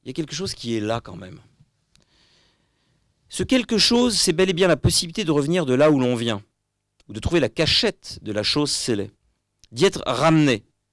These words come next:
mais pas de force, d'y être ramené par exemple accidentellement, la petite madeleine trempée dans le thé, la grive, la fraîcheur de la brume. Ça, c'est une possibilité.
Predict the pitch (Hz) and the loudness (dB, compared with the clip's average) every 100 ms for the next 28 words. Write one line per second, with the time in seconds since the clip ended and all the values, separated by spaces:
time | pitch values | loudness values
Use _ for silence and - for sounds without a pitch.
0 | _ 120 - 202 - 226 175 - - _ | _ -6 -2 -2 2 0 0 -6 -8 _
1 | _ _ _ _ _ _ _ _ _ 123 | _ _ _ _ _ _ _ _ _ 0
2 | 180 - 196 190 233 165 147 175 185 _ | 0 2 0 2 0 0 2 0 -2 _
3 | _ 165 - 160 160 151 180 165 117 _ | _ -6 -4 0 0 0 0 0 -4 _
4 | _ _ _ - 110 - - 160 156 160 | _ _ _ -20 -18 -16 -4 -2 4 2
5 | 127 113 110 123 143 139 127 110 _ 107 | 2 -4 -2 0 0 0 -4 -4 _ -4
6 | 135 135 139 95 98 _ - - - - | -2 0 -2 -2 -12 _ -20 -20 -20 -20
7 | _ _ _ 104 104 151 135 175 156 139 | _ _ _ -8 -2 0 2 2 4 2
8 | 117 107 95 95 _ _ - 165 196 170 | 2 -2 -6 -14 _ _ -4 -2 -2 -4
9 | 165 - 143 127 - - | -4 -4 -4 -8 -10 -16